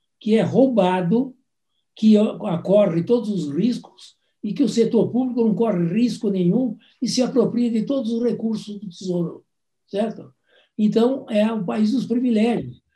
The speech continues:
Nós temos uma sociedade que conhece profundamente que é vítima dos privilégios dessa classe. Agora, o que acontece? O, a solução para o caso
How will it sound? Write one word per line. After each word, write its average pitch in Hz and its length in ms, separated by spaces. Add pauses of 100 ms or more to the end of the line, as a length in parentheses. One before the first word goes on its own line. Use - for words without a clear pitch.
(200)
Nós 208 160
temos 247 200
uma 247 60
sociedade 190 640
que 233 160
conhece 220 580 (340)
profundamente 233 760
que 220 220
é 220 180
vítima 247 640
dos 247 160
privilégios 202 640 (200)
dessa 208 280
classe. - 420 (340)
Agora, 180 600 (200)
o 240 120
que 226 120
acontece? 175 640
O, 233 580
a 202 60
solução 226 420
para 123 160
o 117 120
caso 127 460